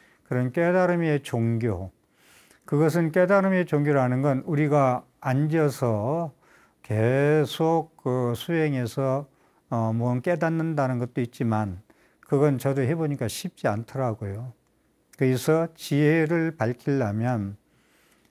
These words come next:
부처님이 깨달아 놓으신 가르침이 있다.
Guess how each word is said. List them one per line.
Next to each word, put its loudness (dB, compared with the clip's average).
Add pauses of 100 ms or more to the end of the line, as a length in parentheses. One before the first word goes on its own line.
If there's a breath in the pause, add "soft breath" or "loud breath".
부처님이 0
깨달아 2
놓으신 -4 (360)
가르침이 0
있다. -6